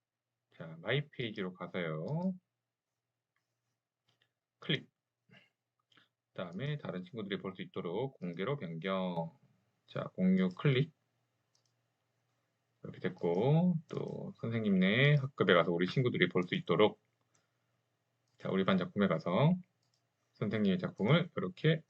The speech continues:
공유해 주겠습니다. 어,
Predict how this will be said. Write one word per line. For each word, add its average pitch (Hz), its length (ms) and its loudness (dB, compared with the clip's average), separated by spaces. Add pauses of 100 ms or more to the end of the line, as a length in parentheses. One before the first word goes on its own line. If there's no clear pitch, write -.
(320)
공유해 98 460 2
주겠습니다. - 680 -8 (4000)
어, - 60 -10